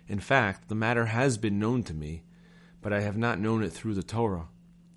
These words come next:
For months now, I've been longing to know it through the Torah, because how could there be anything which is not alluded to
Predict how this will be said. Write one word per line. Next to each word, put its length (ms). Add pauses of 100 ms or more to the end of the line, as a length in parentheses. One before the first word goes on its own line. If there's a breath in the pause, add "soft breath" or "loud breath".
(260)
For 140
months 400
now, 260
I've 180
been 160
longing 380
to 120
know 240
it 120
through 300
the 100
Torah, 400 (640 loud breath)
because 320
how 180
could 160
there 100
be 200
anything 400
which 180
is 160
not 300
alluded 340
to 300